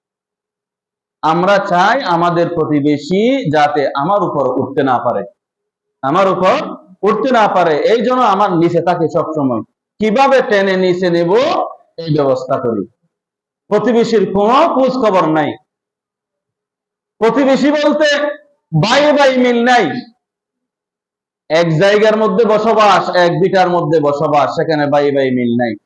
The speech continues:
ভাইয়ের জন্য, হাঁটার জন্য রাস্তা দেই না, এমন আছে না? এমন আছে।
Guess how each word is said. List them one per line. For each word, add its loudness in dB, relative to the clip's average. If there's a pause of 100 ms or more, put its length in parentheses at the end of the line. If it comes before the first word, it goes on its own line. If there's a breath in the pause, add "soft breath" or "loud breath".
(220)
ভাইয়ের 2
জন্য, 0 (520)
হাঁটার 0
জন্য 0
রাস্তা 0
দেই 0
না, -2 (720)
এমন 0
আছে 0
না? -2 (840)
এমন 0
আছে। -6